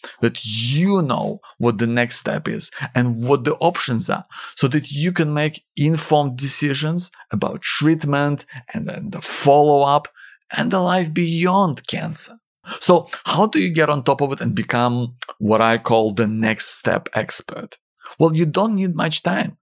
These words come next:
In fact, you only need about five minutes a day, because you're going to leverage the knowledge that others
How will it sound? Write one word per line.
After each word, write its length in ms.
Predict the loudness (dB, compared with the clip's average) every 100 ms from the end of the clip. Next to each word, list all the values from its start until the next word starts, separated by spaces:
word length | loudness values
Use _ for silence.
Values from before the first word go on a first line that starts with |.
| -16 -2
In 100 | -2
fact, 320 | 2 2 2
you 160 | -4 -4
only 280 | 0 2 2
need 180 | 0 0
about 440 | 4 6 6 4 -4 _ _
five 260 | 4 4 4
minutes 280 | 0 -2 0
a 40 |
day, 300 | 0 0 -6 _ -16 -2
because 240 | 0 2 0
you're 100 | 0
going 240 | 0 0
to 100 | 0
leverage 720 | 0 0 0 -2 -2 -2 -2
the 120 | -2
knowledge 460 | 0 0 0 0 0
that 180 | -2 -2 -6
others 460 | -2 2 2 0 -4